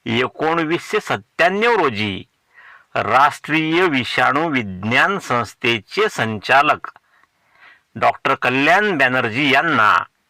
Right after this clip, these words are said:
ओम प्रकाश भसिन हा विज्ञान आणि तंत्रज्ञान क्षेत्रातील पुरस्कार जाहीर झाला. बावीस एप्रिल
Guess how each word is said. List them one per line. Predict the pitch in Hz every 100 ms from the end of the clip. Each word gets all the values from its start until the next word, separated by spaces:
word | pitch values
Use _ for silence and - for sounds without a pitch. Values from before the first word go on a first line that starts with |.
| _ _ _ _ _ _ _ _
ओम | 110 139 202 202
प्रकाश | - 147 151 160 - 120
भसिन | 101 117 - 156 123 107 104 _ _ - _
हा | - 127 117 175 - - _
विज्ञान | 101 123 117 107 123 165 202
आणि | 147 127 139 139
तंत्रज्ञान | 127 117 131 110 120 165 190
क्षेत्रातील | - 120 - 117 110 - 185 -
पुरस्कार | 120 113 104 - - 131 165
जाहीर | 113 107 98 156
झाला. | 135 131 123 104 - _ _ _ _ _ _ _ _ _ _ _ _ _ _ _ _ _ -
बावीस | 92 123 180 220 151
एप्रिल | 135 113 127 127 123